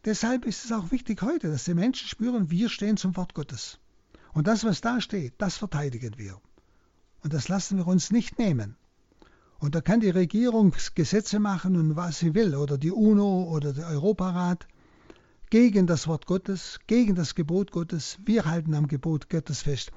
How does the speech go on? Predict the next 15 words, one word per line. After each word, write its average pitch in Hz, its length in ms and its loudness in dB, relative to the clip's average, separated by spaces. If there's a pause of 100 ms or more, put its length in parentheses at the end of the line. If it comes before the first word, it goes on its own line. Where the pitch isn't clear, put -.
(120)
Das 202 220 0
ist 147 160 -2
unsere 143 300 0
Liebe 147 280 -2
zum 143 200 -2
Herrn. 120 260 -4 (300)
Verstehen 285 260 4
Sie? 107 180 -6 (160)
Genau 208 540 4 (260)
wie 214 280 2
die 196 140 0
Liebe 180 480 0
Jesu 139 340 -2
zum 185 200 2
Vater. 113 400 -2